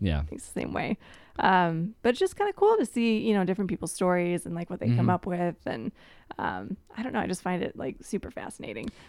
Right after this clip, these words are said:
Speaker 1: It's fun to see when, uh, you know, years later, they, they flash back to, like, this person was on Shark Tank
Speaker 2: Yeah.
Speaker 1: and
Speaker 2: Well, here they are now.
Speaker 1: Mister Fantastic.
Speaker 2: Wonderful. Mister
Speaker 1: Whatever.
Speaker 2: Wonderful, yeah.
Speaker 1: I, he's not, you know what?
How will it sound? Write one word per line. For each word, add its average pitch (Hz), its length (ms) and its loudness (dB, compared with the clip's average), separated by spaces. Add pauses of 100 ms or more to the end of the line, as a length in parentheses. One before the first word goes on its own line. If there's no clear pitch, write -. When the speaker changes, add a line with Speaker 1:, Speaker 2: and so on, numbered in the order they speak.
(220)
Speaker 1:
It's 110 160 2
fun 113 240 4
to 104 40 2
see 104 280 2
when, 92 300 2
uh, 87 300 0 (320)
you 113 160 6
know, 90 140 6
years 107 380 6
later, 95 560 2 (240)
they, 95 160 4 (260)
they 87 220 2
flash 85 340 -2
back 87 260 0
to, 85 100 -6
like, 78 200 -4
this - 180 -6
person 98 320 4
was 98 120 0
on 104 140 2
Shark 98 280 0
Tank 95 120 2
Speaker 2:
Yeah. 165 340 4
Speaker 1:
and 85 260 0 (200)
Speaker 2:
Well, 214 80 -2
here 311 140 4
they 202 140 2
are 185 140 2
now. 247 420 2
Speaker 1:
Mister 113 480 4
Fantastic. 104 1040 -2 (380)
Speaker 2:
Wonderful. 170 500 -2
Mister 110 100 -8
Speaker 1:
Whatever. 107 200 6
Speaker 2:
Wonderful, 92 400 2
yeah. 170 240 -2 (380)
Speaker 1:
I, 104 200 -2 (440)
he's 110 140 -2
not, 120 280 4
you 110 120 6
know 101 140 6
what? 104 280 6